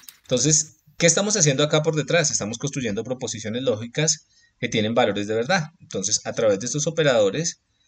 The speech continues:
que en este caso nos permiten comparar dos, eh, objetos, números, por ejemplo, podemos, eh,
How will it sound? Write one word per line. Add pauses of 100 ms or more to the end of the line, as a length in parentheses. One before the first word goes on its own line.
(200)
que
en
este
caso
nos
permiten
comparar (560)
dos,
eh, (180)
objetos,
números,
por
ejemplo, (400)
podemos,
eh,